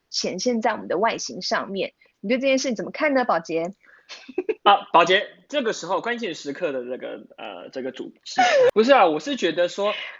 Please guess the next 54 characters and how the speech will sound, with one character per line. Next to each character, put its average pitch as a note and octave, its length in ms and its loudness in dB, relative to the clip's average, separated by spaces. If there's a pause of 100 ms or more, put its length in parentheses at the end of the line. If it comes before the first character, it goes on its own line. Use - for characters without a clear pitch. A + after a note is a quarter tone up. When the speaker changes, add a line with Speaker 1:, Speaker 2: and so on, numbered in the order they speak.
(120)
Speaker 2:
这 C4+ 220 2
个 D3 300 -2
文 C#3 360 -6
章 E3+ 300 -4
可 C#3+ 180 -8
能 G#2 380 -12 (480)
需 - 160 -8
要 E3 160 4
跟 C#3 300 -6
进 C#3 220 -8
的 A2+ 100 -10
是， - 420 -6 (640)
现 G3+ 240 4
在 F#3 100 6
大 F3 160 6
家 D3+ 180 2
都 D3 120 -2
很 A#2+ 200 -10
早 A#2 260 -8
熟， - 380 -14
然 B2+ 160 -8
后 D3 140 -8
接 D3 180 -6
收 C#3+ 180 -2
到 C3 200 0
的 - 60 -18
资 B2 120 -10
讯 A#2+ 220 -10
都 A#2 140 -4
很 - 340 -10
多， - 280 -10 (320)
所 - 160 4
以 G#3+ 40 8
我 E3 160 8
觉 C#3+ 140 0
得 D#3+ 240 2 (300)
很 C3+ 400 0
多 G3 280 2
时 C#3+ 260 -2
候 E3 220 2
现 E3 160 -4
在 D3+ 80 -4
大 D#3 100 4
学 C3+ 80 2
生 C#3 140 -4
越 D#3+ 120 2
来 C#3 60 4
越 C#3+ 100 2
有 A#2+ 140 -2
自 - 100 -12
己 B2 80 -2
的 G2+ 120 -10
想 - 160 -12 (140)
法， - 240 -8